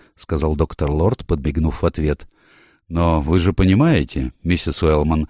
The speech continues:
что я в любом случае должен выполнить положенный ритуал. Проблема в том, что я так и не научился правильно вести себя у постели пациента».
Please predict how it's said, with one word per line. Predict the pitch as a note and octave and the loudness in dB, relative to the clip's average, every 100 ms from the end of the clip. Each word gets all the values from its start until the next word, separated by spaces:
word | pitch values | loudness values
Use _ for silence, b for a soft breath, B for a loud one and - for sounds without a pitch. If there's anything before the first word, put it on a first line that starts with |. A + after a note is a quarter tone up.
| B B | B B
что | B - F#2 | B 0 2
я | G#2+ | 4
в | A2+ | 2
любом | A2 B2+ C3 | 2 2 0
случае | - C#3+ G2 - | 2 2 2 0
должен | D2+ F2 D2 F2 | 2 2 2 0
выполнить | C2 E2+ G2 G#2+ G#2 B2 - | 0 2 2 2 0 0 0
положенный | G#2+ C#2 D2 F2 F2+ | 0 0 0 2 4
ритуал. | F#2 G#2+ C3+ D2+ A#1+ _ b b b b | 2 2 0 0 -2 _ b b b b
Проблема | F2 E2 F#2 F#2 | -2 2 4 2
в | - | 0
том, | - C3+ | 0 0
что | - - | 0 0
я | E2+ E2+ | 2 2
так | B2+ - | 0 0
и | |
не | C#3 | 2
научился | D3 D3 D#3 - E3+ E3 - D3 | 2 2 2 0 0 0 -2 -2
правильно | D3 C#3+ C#3+ C#3+ | 2 4 4 4
вести | C3+ C#3 - D#3+ | 2 -2 -2 -2
себя | - - C3 | 0 0 2
у | B2+ | 2
постели | B2 A2+ - B2 | 0 -2 -2 -4
пациента». | A#2 G#2+ - A#2 A2+ C#2+ - | -4 -6 -4 -2 -2 -4 -8